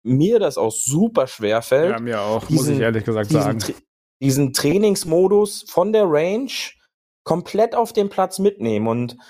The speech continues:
Speaker 1: sich so ein bisschen frei machen davon, äh, zu sagen,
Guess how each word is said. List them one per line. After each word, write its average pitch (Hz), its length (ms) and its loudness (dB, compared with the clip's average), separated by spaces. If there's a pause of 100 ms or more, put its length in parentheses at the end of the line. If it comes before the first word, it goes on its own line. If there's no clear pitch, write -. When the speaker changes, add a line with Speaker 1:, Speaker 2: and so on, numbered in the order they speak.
(120)
Speaker 1:
sich - 180 0
so 156 80 2
ein 143 80 -2
bisschen 175 460 0
frei 131 380 -2
machen 180 340 -2
davon, 175 580 -2 (300)
äh, 151 160 2
zu 156 160 -2
sagen, 160 600 -2